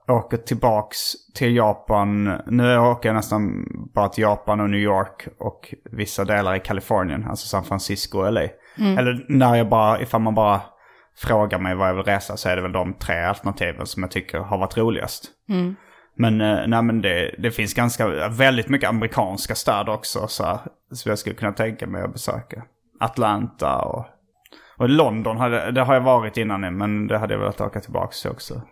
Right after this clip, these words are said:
Speaker 1: Det har varit <laughs> länge sedan. Du då, är det, finns det ställen i världen du hade velat åka till som?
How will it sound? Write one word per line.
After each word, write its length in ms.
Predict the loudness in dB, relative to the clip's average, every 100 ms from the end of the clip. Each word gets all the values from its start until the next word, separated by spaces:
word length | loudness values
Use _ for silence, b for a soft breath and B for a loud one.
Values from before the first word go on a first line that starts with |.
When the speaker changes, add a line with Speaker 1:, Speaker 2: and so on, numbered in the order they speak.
| -4
Speaker 1:
Det 60 |
har 120 | -2 -2
varit 640 | 0 0 2 0 2 0
<laughs> 0 |
länge 260 | 2 0 -2
sedan. 240 | 0 -2 -2 -12 -14 -8 -8 -8 B B B B
Du 240 | 6 6 6
då, 80 |
är 140 | 4 4
det, 80 | 4
finns 200 | 0 0
det 60 |
ställen 280 | 0 0 2
i 40 |
världen 300 | 2 2 2
du 100 | 2
hade 140 | 0 2
velat 180 | 0 2
åka 240 | 0 -2
till 200 | -6 -8
som? 280 | -8 -8